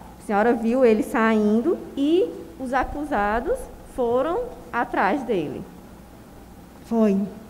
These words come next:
Speaker 1: Nesse momento, a senhora sabe dizer se teve alguma confusão antes dele sair, antes do seu marido sair da casa onde ele estava?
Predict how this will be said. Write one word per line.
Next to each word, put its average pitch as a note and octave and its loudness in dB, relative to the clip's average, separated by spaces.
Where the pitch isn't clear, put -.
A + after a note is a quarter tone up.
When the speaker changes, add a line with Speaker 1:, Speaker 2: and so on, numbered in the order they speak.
Speaker 1:
Nesse F4+ -2
momento, E4 -2
a - -12
senhora C4+ -2
sabe B3+ -2
dizer A3 -2
se - -12
teve A3 -4
alguma G#3 -2
confusão G#3+ -4
antes A#3+ -2
dele G#3 -2
sair, G3 0
antes G#3+ -6
do G#3+ -6
seu A3+ -2
marido G3 -2
sair F#3+ 0
da G#3+ 0
casa F3+ -2
onde F#3+ -2
ele F#3 -4
estava? G3+ -4